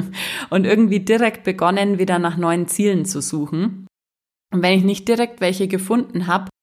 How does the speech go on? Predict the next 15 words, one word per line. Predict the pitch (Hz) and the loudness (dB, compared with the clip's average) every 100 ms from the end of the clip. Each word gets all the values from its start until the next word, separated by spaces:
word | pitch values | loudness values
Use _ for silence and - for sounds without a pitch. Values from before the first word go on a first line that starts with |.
| _ _ - | _ _ 0
bin | 190 | 2
ich | 190 | 4
in | 190 | 4
eine | 185 | 4
Art | 165 180 | 4 0
Loch | 185 180 190 - | 0 0 -2 -4
gefallen | 165 - 156 165 190 214 | -6 -4 -2 0 0 -2
und | 160 165 - - | -2 -2 -4 -10
habe | - 175 | -4 -2
angefangen, | - 185 190 190 175 165 | 0 0 2 0 0 0
alles | 190 262 | 0 0
in | 180 | 0
Frage | 165 156 160 156 | -2 0 -2 -4
zu | - | -8
stellen. | 139 - 139 139 | -8 -8 -6 -6